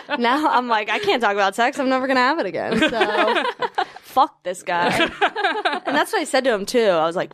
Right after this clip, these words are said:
Speaker 2: "Fuck you. You, like, ruined everything for me." I was like, "You ruined my fucking life." And he was like, "That's a little dramatic." And I was like, "Yeah, it is. But also, you suck." I don't know.
Speaker 1: No, I mean, good for you. I didn't say that to the person that gave it to me, even though it was like, that's how I felt.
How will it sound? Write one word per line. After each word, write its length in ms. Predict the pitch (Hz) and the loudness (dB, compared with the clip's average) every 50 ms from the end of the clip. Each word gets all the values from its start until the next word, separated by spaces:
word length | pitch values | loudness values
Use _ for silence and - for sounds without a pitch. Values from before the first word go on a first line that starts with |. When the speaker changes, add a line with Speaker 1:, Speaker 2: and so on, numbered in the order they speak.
| _ - | _ -14
Speaker 2:
"Fuck 420 | - - 320 302 269 - - - - | -4 0 0 0 0 -2 -12 -14 -10
you. 120 | 262 240 233 | -8 -6 -6
You, 180 | 220 202 202 190 | -4 -2 -2 0
like, 240 | 185 185 185 185 185 | 0 0 0 -2 -6
ruined 520 | 175 175 240 294 311 311 302 285 262 277 | -4 0 2 4 4 4 4 2 2 2
everything 640 | 285 277 254 247 254 240 226 - 233 214 202 196 202 | 0 0 0 -2 -2 -4 -2 -2 0 0 0 0 -2
for 180 | 190 208 196 185 | -2 -2 -2 -2
me." 480 | 190 185 175 165 123 117 104 - 180 _ - | 0 -2 -2 -2 -2 -4 -6 -8 -10 _ -8
I 20 | |
was 60 | 220 214 | -4 -4
like, 120 | 208 190 | -4 -4
"You 80 | 214 208 | -6 -4
ruined 400 | 202 226 403 403 403 370 302 269 | 2 4 6 6 6 4 2 -2
my 120 | 269 392 - | -6 -8 -8
fucking 580 | - - - 494 466 440 - - 381 349 349 349 | -8 -2 2 2 2 2 2 -2 -4 -4 -2 0
life." 380 | 339 339 339 320 285 247 226 226 | 2 2 4 4 2 0 -2 -4
And 80 | - 220 | -4 -4
he 40 | 226 | -2
was 60 | 220 | 0
like, 140 | 208 202 202 | 0 0 0
"That's 160 | 214 214 208 | 0 -2 0
a 40 | 220 | 0
little 280 | 214 208 190 180 180 185 | -2 0 0 0 0 0
dramatic." 640 | - 190 175 156 107 104 98 98 76 - - - | -2 -4 -2 -2 -2 0 -2 -2 -4 -6 -8 -8
And 100 | - - | -8 -6
I 40 | 175 | -4
was 120 | 175 165 | -4 -2
like, 140 | 196 180 - - - - - - - - - - - _ _ _ _ _ _ _ _ _ | -2 -4 -4 -6 -20 -20 -20 -20 -20 -20 -20 -20 -20 _ _ _ _ _ _ _ _ _
"Yeah, 220 | - 185 175 151 | -4 -2 0 0
it 160 | 123 82 - - | 0 -2 -4 -6
is. 120 | - - | -6 -8
But 400 | - - 214 202 190 190 185 - - | -6 -2 0 2 2 0 0 -2 -2
also, 720 | 247 - - - 208 214 208 - 214 202 196 190 185 - - - | -2 0 2 2 0 0 -2 -2 -2 0 0 -2 -4 -6 -14 -18
you 240 | - 190 214 214 202 | -14 -10 -8 -8 -8
suck." 520 | - - - - - - - 214 - - - | -8 -6 -6 -6 -4 -6 -8 -10 -12 -14 -8
I 80 | - 185 | -6 -6
don't 140 | 175 - 95 | -4 -4 -6
know. 220 | 90 - - 196 180 - _ _ _ | -6 -6 -8 -8 -10 -14 _ _ _
Speaker 1:
No, 100 | 208 247 | -2 -2
I 100 | 320 349 | 0 0
mean, 120 | 277 311 269 | -2 -2 -2
good 140 | 262 294 277 | -2 -4 -2
for 100 | 277 262 | -2 -4
you. 220 | 254 269 302 311 | -2 -2 -2 0
I 160 | - 135 151 | 0 0 0
didn't 340 | 175 214 214 190 170 151 - | 0 0 -2 -4 -6 -14 -10
say 160 | - - 170 | -6 -4 -2
that 160 | 160 160 156 151 | -2 -2 -4 -6
to 40 | 170 | -8
the 80 | 165 | -14
person 260 | 170 170 165 - - - | -12 -12 -12 -12 -12 -14
that 60 | 165 | -14
gave 80 | 165 - | -14 -14
it 40 | - | -14
to 40 | 170 | -10
me, 200 | 170 175 180 175 | -6 -4 -4 -4
even 140 | 170 165 156 | -6 -6 -8
though 80 | 151 | -10
it 80 | 147 - | -10 -12
was 100 | - - | -12 -12
like, 140 | 156 147 - | -12 -12 -10
that's 160 | 160 160 - | -12 -12 -12
how 80 | - - | -12 -12
I 80 | 160 | -12
felt. 380 | 160 - 160 180 185 170 - _ | -8 -4 -2 -2 -2 -4 -6 _